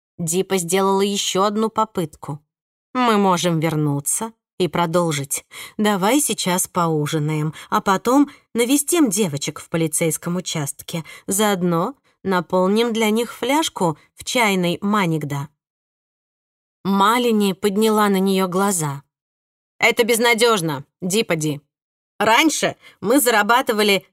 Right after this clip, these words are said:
от четырех до пяти лакхов, пятисот тысяч рупий в день. После ноты Банди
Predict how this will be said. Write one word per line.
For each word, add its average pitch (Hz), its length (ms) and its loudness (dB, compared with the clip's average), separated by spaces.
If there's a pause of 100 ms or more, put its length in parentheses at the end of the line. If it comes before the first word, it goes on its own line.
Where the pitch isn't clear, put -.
от 226 220 0
четырех 277 680 2
до 190 160 2
пяти 262 480 0
лакхов, 202 640 -2 (720)
пятисот 294 640 0
тысяч 311 420 2
рупий 277 380 2
в 226 60 -8
день. 190 340 -2 (720)
После 277 460 4
ноты 285 300 2
Банди 254 600 2